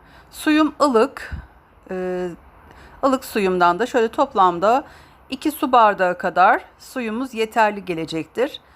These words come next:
Ondan ona değişebilir. İki buçuk su bardağı da, yani toplamda iki veya iki buçuk su bardağı kadar su kullanmış oluyoruz. Evet, suyunuzu yavaş yavaş ayarlı bir şekilde katmanızı tavsiye ederim.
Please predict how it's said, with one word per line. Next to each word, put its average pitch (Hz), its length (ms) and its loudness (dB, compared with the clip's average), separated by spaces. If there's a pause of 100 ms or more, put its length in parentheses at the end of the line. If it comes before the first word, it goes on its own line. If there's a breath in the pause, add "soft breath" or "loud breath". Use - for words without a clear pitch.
(240 soft breath)
Ondan 269 340 4
ona 226 240 -2
değişebilir. 220 800 -4 (440 soft breath)
İki 277 260 -4
buçuk - 200 -12
su 226 220 -4
bardağı 185 500 2
da, 233 340 0 (560)
yani 226 280 2
toplamda 240 460 2
iki 269 300 -6
veya 214 280 4
iki 247 260 -8
buçuk - 180 -16
su 214 160 -6
bardağı 170 380 4
kadar 196 360 2 (220 loud breath)
su - 180 -10
kullanmış 165 540 -2
oluyoruz. 139 540 -12 (1500 soft breath)
Evet, 202 200 0
suyunuzu 226 640 0 (160)
yavaş 247 400 2
yavaş 196 420 2
ayarlı 214 400 2
bir 208 60 -8
şekilde 180 680 -6 (100)
katmanızı 175 480 -6
tavsiye 175 440 0
ederim. 208 400 -4